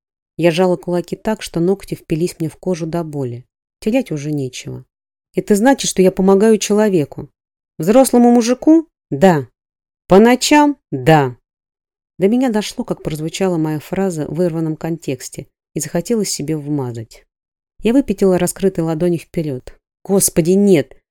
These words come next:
Дай пять секунд без вопросов, пожалуйста, я расскажу». «Куда ты вляпалась?» «Пять секунд без вопросов», подчеркнула я. Мать зачесала волосы назад с раздраженным выдохом. Она молчала.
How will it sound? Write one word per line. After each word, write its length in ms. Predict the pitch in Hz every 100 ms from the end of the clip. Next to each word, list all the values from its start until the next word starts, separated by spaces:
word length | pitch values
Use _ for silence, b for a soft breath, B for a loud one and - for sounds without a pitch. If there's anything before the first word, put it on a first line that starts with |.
| _ -
Дай 200 | 262 277
пять 220 | 233 196
секунд 360 | 220 - 262
без 120 | 185 175
вопросов, 500 | 208 214 180 - -
пожалуйста, 600 | 220 208 185 143 - 165
я 80 |
расскажу». 600 | 185 - - 233 196 131 - _ _ _ _
«Куда 340 | - 180 196
ты 140 | 190 180
вляпалась?» 680 | 180 175 - 143 131 - - _ _ -
«Пять 360 | 220 269 - _
секунд 640 | - 226 - 156 131 - -
без 320 | 156 254 220
вопросов», 680 | 175 190 170 143 - - _ _
подчеркнула 600 | 156 - 156 - 147 139
я. 260 | 135 123 139 _ _ _ _ _ _ _
Мать 220 | 220 254
зачесала 560 | 196 185 165 - 175 165
волосы 400 | 165 165 160 165
назад 480 | 151 156 202 220 _ _ -
с 100 | -
раздраженным 720 | 175 156 175 175 214 196 175
выдохом. 580 | 151 127 123 - 127 127 _ _ _ _ -
Она 160 | 196
молчала. 640 | 220 220 202 - 135 127